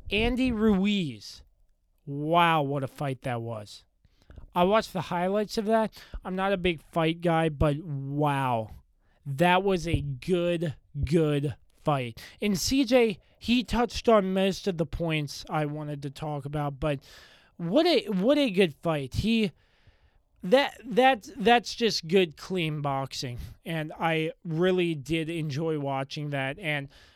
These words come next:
I believe Ruiz was the underdog, if I'm correct.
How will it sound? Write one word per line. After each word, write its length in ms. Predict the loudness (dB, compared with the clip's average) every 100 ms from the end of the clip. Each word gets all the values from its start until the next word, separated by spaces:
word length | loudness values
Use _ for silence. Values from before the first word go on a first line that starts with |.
| -6
I 80 | -4
believe 360 | -2 -2 0
Ruiz 640 | 2 2 2 -2 -2 -4 -4
was 420 | -2 -2 -2 -4
the 180 | -4 -2
underdog, 720 | -2 0 0 2 4 4 0
if 160 | -2
I'm 220 | -2 -2 0
correct. 560 | 0 2 0 -2 -6